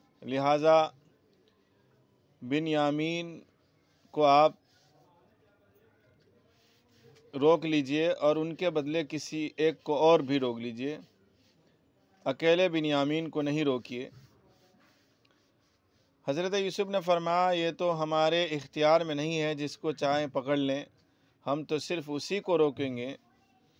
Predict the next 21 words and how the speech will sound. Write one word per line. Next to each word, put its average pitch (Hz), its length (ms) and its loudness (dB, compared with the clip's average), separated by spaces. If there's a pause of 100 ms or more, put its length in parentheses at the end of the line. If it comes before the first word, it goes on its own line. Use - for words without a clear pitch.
(200)
जिसके 143 420 -2
पास 135 340 4
से 151 200 -8
चोरी 131 320 -6
का 120 160 -6
माल 120 280 -4
बरामद 117 420 -4
हुआ 98 240 -10
था, 95 180 -20 (680)
और 117 80 -8
चोरी 156 380 0
का 160 140 -2
माल 151 260 0
जो 156 100 -2
बरामद 143 400 0
हुआ 143 180 0
था 147 100 -2
बिन्यामीन 127 600 -4
से 113 160 -10
हुआ 95 200 -10
था। - 200 -20